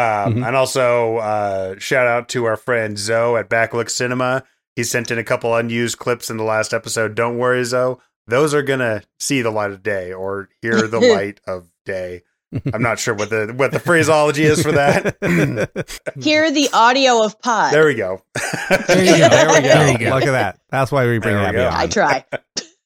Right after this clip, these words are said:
Speaker 4: And thank you, Mark, for giving us a piece of material, around which to form our season one Open Pike Night Retro Spocktacular.
Speaker 1: Hey.
Speaker 2: We do have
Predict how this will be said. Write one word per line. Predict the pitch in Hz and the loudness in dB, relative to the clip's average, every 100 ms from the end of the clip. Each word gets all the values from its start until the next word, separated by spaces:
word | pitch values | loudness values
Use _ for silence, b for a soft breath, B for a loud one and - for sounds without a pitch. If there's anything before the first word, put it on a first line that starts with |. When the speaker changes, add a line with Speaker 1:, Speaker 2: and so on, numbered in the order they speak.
| _ - | _ -2
Speaker 4:
And | 143 131 | 0 0
thank | - 202 190 151 | 0 0 0 2
you, | 131 | 2
Mark, | 117 113 117 | 2 0 -2
for | - 135 120 113 - _ 131 | -4 0 0 0 -4 _ -8
giving | 107 147 139 131 | 0 0 2 0
us | 123 120 | 0 -2
a | 127 113 | -4 -4
piece | - 151 - | 0 0 0
of | 127 | -2
material, | 120 110 131 117 113 110 107 104 _ _ - | -2 -4 -4 -4 -4 -6 -6 -10 _ _ -2
around | 170 160 180 214 208 | 2 2 2 2 2
which | 202 - | 2 0
to | - 185 | 0 0
form | - 202 139 127 123 _ | 2 0 2 0 -4 _
our | 139 120 | -2 0
season | - 117 151 190 196 | -2 -4 -2 -2 0
one | 233 190 117 101 - _ | 0 0 -2 -4 -10 _
Open | 113 120 170 175 | -8 -4 -2 -2
Pike | - 233 226 | -2 -2 -2
Night | 135 120 110 - | -2 -2 -4 -8
Retro | 131 139 147 - 107 101 | -6 -4 -4 -2 -2 -2
Spocktacular. | - - 90 95 - 151 120 101 98 80 - - _ | -4 -4 -2 -4 -4 -4 -4 -4 -10 -12 -14 -18 _
Speaker 1:
Hey. | 170 143 139 135 135 135 131 131 123 120 113 107 98 90 - _ | -4 -2 -2 -2 -2 -2 -2 -2 -2 -2 -2 -2 -4 -8 -14 _
Speaker 2:
We | 123 143 | -6 -6
do | 127 160 | -2 0
have | 131 117 113 156 170 | 2 2 2 0 -2